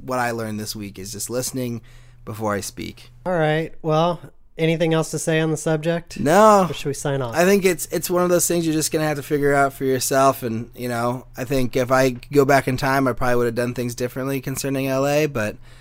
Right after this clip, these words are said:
Speaker 1: I'm happy where I am now, you know?
Speaker 2: Yep. I'm with you. Same thing here.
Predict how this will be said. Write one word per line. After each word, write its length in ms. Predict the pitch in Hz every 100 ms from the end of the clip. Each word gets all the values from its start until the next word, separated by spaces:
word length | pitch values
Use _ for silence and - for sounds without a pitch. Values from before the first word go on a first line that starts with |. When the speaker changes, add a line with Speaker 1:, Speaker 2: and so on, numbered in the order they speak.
| - - -
Speaker 1:
I'm 160 | 120
happy 320 | 135 123 127
where 160 | 117 117
I 80 | 113
am 240 | 117 110
now, 340 | 110 110 98 98
you 120 | 104
know? 240 | 101 104 - - - - -
Speaker 2:
Yep. 380 | 127 123 127 - - -
I'm 140 | 131 127
with 160 | 123
you. 160 | 120 110
Same 380 | - - 127 123
thing 220 | 131 123
here. 260 | 120 120